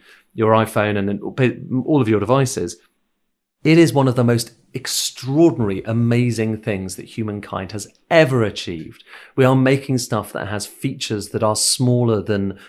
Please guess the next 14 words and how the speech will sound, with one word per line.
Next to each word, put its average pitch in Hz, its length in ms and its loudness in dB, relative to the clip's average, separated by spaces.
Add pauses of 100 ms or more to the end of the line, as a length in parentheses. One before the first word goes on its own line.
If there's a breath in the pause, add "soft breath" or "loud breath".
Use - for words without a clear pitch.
(120 loud breath)
the 113 80 -2
wavelength 110 580 2
of 95 140 -8
visible 104 380 -4
light. 98 460 -6 (120)
That - 260 -4 (180 loud breath)
we 139 120 2
are 139 60 4
making 165 300 2
features 143 420 -4
that 123 120 0
are 123 100 4
literally 127 420 -2
invisible. 123 640 -2